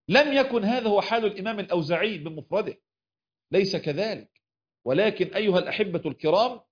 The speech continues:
هكذا كان السلف، ما استطاعوا أن يصلوا إلى هذه المنزلة إلا بالعلم عن الله وإلا بالعلم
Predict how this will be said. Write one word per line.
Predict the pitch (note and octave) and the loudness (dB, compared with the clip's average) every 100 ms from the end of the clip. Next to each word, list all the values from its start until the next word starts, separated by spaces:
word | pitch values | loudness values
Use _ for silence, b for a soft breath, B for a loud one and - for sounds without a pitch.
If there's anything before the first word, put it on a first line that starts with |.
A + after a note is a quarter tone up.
| _ _ _ _ - | _ _ _ _ -2
هكذا | F#3+ F3+ E3+ D3+ D3 | 0 0 -2 -2 -4
كان | E3+ D3 C3 | -4 -6 -8
السلف، | - D3 A2 - _ _ _ _ - | -8 -6 -6 -10 _ _ _ _ -6
ما | C#3+ | -6
استطاعوا | - F3+ - B3 C4+ A3 F#3 F3+ | -2 0 2 4 4 4 0 -2
أن | |
يصلوا | F3 A3+ - F3+ | -2 -2 0 -2
إلى | E3 D#3+ | 0 -2
هذه | C#3 F#3 B3 A3+ G3+ | 0 0 0 0 -2
المنزلة | G3 G3 D#3+ A#3 B3 B3 _ _ _ _ - | -2 -6 0 0 0 -4 _ _ _ _ 2
إلا | F#3 F#3+ F3 F3+ G#3+ G#3+ _ _ _ - | 2 2 -2 -2 -2 -6 _ _ _ -2
بالعلم | C#3+ C3+ F#3+ D#3+ | 0 0 -2 -2
عن | C#3+ D3 | -4 -2
الله | C#3 C#3+ D#3+ - _ _ _ - | -2 0 -2 -6 _ _ _ -10
وإلا | A#2+ E3+ C#3+ C3+ C#3 - _ _ _ - | -2 0 0 0 -2 -6 _ _ _ -6
بالعلم | C#3 C3+ F#3 D3 C#3 C3 | -4 -4 -6 -6 -8 -8